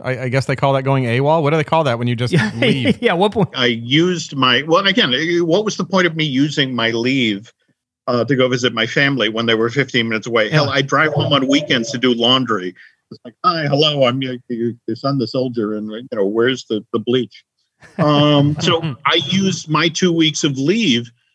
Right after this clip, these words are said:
Speaker 3: to hop on Amtrak, take the train all the way across the country, 'cause I figured this is my wa-, last opportunity to see, you know, <laughs> see what Walt was so obsessed about with trains. Uh,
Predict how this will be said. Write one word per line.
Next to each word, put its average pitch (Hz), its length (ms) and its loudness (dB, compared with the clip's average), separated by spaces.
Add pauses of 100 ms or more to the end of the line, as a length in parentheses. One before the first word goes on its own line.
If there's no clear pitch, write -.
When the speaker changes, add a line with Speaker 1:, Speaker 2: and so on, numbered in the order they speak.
(220)
Speaker 3:
to 131 600 2
hop 156 200 0
on 170 100 2
Amtrak, 143 520 0
take 160 220 -4
the 180 80 -12
train 151 340 0
all 139 260 2
the 151 60 2
way 143 120 6
across 131 400 -2
the - 100 -4
country, 143 300 0
'cause 131 140 2
I 123 100 4
figured 123 280 0
this - 140 -20
is - 80 -20
my 117 120 2
wa-, 123 280 2
last 127 280 0
opportunity 147 600 0
to 120 140 -4 (500)
see, 151 200 2
you 143 280 4
know, 110 240 2 (120)
<laughs> - 120 -16
see - 220 -4
what 190 200 -2
Walt 143 260 0
was 135 160 -2
so 127 160 0
obsessed 156 320 -2
about 113 240 0
with 101 140 -6
trains. 156 380 -6 (720)
Uh, 139 320 -6